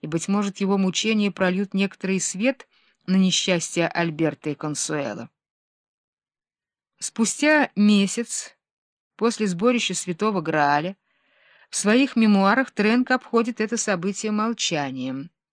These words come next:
Он был снова арестован, и заключен в тюрьму в Магдебурге, в ужасный каземат, где он угасал в течение десяти лучших лет своей молодости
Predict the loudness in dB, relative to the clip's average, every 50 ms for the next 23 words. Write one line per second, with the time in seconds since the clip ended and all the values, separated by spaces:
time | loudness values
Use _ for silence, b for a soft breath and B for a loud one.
0 | _ _ _ _ _ -2 0 0 2 0 0 -2 -2 -4 -4 -2 -2 -2 -2 -2
1 | -4 -4 -4 -4 -6 -4 -2 0 0 2 2 0 0 -2 -6 b b b b b
2 | b b b b b _ _ _ -2 0 0 0 0 -2 -2 -2 0 2 2 0
3 | 0 -2 -2 0 2 2 2 2 2 2 2 2 2 0 -2 -4 -4 -4 -2 -4
4 | -4 -4 -4 -4 -4 -2 -2 -2 -2 -2 -2 -2 -2 -4 -4 -4 -4 -4 -4 -2
5 | -2 0 0 0 0 0 -2 -4 -8 -6 -4 -2 -4 -2 -2 -4 -4 -4 -4 -6
6 | -6 -2 -2 -2 0 0 0 0 0 -2 -4 -8 -10 -8 -6 -4 -2 -2 0 0
7 | -2 -2 -4 -6 -6 -6 -8 -6 -4 -2 -2 -2 -2 -4 -4 -4 -6 -6 -6 -6
8 | -4 -4 -4 -4 -6 -6 -6 -4 -4 -2 -2 -2 -2 -2 0 0 0 -2 -4 -8
9 | -10 -12 -12 -14 -14 -16